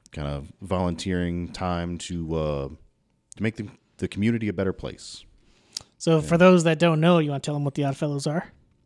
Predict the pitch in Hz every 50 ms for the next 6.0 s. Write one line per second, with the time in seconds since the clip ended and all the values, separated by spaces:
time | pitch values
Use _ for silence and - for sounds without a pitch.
0 | _ - - _ - 87 101 110 113 120 131 131 131 131 131 135 135 131 127 120
1 | 110 107 110 127 156 - - - - - - - - _ _ - 98 - 87 107
2 | 123 123 - - 107 98 92 92 95 104 117 120 120 - - - - - - -
3 | _ _ _ _ 80 82 82 76 82 87 - 85 - - - - 139 143 151 104
4 | 123 127 123 117 101 104 104 101 95 - 107 101 101 98 - _ _ _ _ _
5 | _ _ _ 85 82 76 73 - - - 76 71 69 64 62 64 62 65 65 73